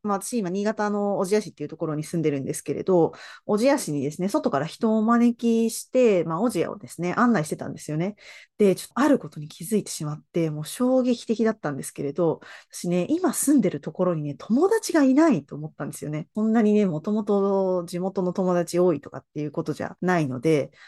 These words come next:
なんか普通に晩ご飯食べに行ったり、気を使わないで話したいことをちゃんと話せたりする人が、あの、他のエリアにはね、なんかいたりとか、マッサージ用でね、皆さんと話したりとかしてるんですけど、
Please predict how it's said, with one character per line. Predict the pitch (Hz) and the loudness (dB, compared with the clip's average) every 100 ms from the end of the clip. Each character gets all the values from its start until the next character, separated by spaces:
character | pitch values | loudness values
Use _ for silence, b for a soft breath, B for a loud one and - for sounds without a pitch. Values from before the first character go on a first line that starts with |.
| b | b
な | - | -8
ん | |
か | 175 | -6
普 | 214 | -8
通 | - 370 392 | -2 4 6
に | 381 392 269 | 6 6 6
晩 | 254 285 | 6 4
ご | 311 | 4
飯 | 202 | 2
食 | 202 208 | 2 2
べ | 160 | 2
に | |
行 | 156 | -2
っ | - | -4
た | 170 | -2
り、 | 170 170 151 | 0 0 -2
気 | - - 269 | -6 -2 -2
を | 294 | -2
使 | - 294 | -4 -2
わ | 285 285 285 285 | 2 2 2 2
な | 294 | 2
い | 247 151 | 0 0
で | 175 170 143 | 0 0 -4
話 | - 202 247 - | -6 -2 -2 0
し | |
た | 339 | 0
い | 285 | 0
こ | 156 | -2
と | 147 | -6
を | |
ち | 143 | -6
ゃ | 190 | -6
ん | |
と | 202 | -2
話 | 202 202 233 | 0 2 2
せ | 240 | 0
た | - | -2
り | - | -8
す | - | -6
る | 160 | -4
人 | - 185 | -4 -2
が、 | 160 160 143 B B B _ | 0 0 -2 B B B _
あ | 160 170 | -4 -2
の、 | 156 151 | 0 -2
他 | 147 285 403 | -4 0 2
の | 392 | 6
エ | 427 | 6
リ | 370 | 6
ア | 175 | 4
に | 143 | 0
は | 139 | -4
ね、 | 151 | -4
な | 170 | -6
ん | 160 | -4
か | |
い | 151 | -2
た | 196 | 2
り | 160 | 0
と | 151 | -2
か、 | 135 185 170 | -4 0 2
マ | 160 | 0
ッ | |
サ | 202 233 | 0 0
ー | |
ジ | 190 | 2
用 | 196 | 2
で | 185 | 0
ね、 | 190 | -2
皆 | 185 165 | -4 -4
さ | 175 | -8
ん | |
と | - | -6
話 | 160 175 | -6 -4
し | |
た | 151 | -6
り | - | -8
と | _ | _
か | 143 - B B B B - | -6 -6 B B B B -12
し | - | 0
て | 185 | 2
る | 190 | 2
ん | 156 | 0
で | 139 143 | -2 -4
す | - | -6
け | 147 | -2
ど、 | 175 165 | 0 0